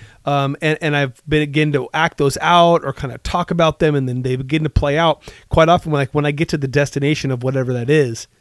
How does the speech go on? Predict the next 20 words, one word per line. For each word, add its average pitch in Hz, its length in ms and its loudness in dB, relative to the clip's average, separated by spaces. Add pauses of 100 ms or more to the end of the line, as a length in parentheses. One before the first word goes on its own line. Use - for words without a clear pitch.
(540)
it's 151 180 -2
sort 165 160 2
of 143 80 0
disappointing. 120 560 -8 (220)
It's 240 180 -2
not 320 260 2
the 233 180 4
ad-, 160 280 -4 (140)
that 175 240 0
you 190 180 6
arrive 160 680 4
and 156 160 0
somehow 156 680 4
it's 156 180 -2
the 151 180 2
arrival 143 680 4
that 139 160 2
is 135 120 0
the 127 120 0
letdown. 143 760 0